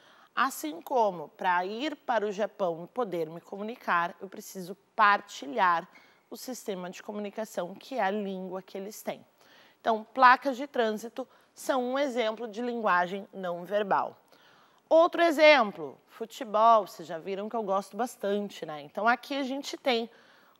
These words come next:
o apito, né? O som do apito vai indicar, por exemplo, pra um jogador poder fazer uma ação ou parar de fazer uma ação.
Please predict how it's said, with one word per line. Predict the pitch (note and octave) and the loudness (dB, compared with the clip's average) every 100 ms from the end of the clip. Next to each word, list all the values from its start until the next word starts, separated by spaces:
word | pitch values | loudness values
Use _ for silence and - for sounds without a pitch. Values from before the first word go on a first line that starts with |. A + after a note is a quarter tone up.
| _ | _
o | F#4 F#4 | 4 8
apito, | D4+ - - C#4 C4+ - D4+ C#4 | 8 6 -4 -6 -6 -6 -4 -4
né? | G#3+ G3 | -6 -4
O | G#3 | -6
som | - - - D4 E4 D#4+ A#3+ _ | -8 -4 6 8 8 2 -6 _
do | G3+ G#3 | 0 0
apito | G#3 B3+ A#3+ - - | 0 -4 -6 -6 -4
vai | F#3+ G#3 | -2 -2
indicar, | A3 G3+ A#3+ A#3+ A#3 | -4 -6 2 4 4
por | A3 | 0
exemplo, | G#3+ G3 E3+ D#3+ - _ _ _ | -4 -4 -6 -8 -20 _ _ _
pra | A#3+ | -8
um | B3 | -6
jogador | A#3 B3 B3+ G#3+ G#3 F#3 | -2 0 0 2 0 0
poder | - F#3+ G3+ | -4 -6 -6
fazer | - G#3+ G3 C4+ C#4+ | -6 -4 6 6 6
uma | C4 | 2
ação | C4+ - A#3 A#3 | -2 4 4 4
ou | A#3+ B3 | 2 2
parar | - A#3 A3 A3 A#3+ D4 | 4 6 10 12 12 10
de | A#3+ G#3+ | 4 -6
fazer | - G#3 G3 F3+ | -6 -4 -4 -4
uma | F3 | -6
ação. | G3 - B3 A#3 | -6 2 4 4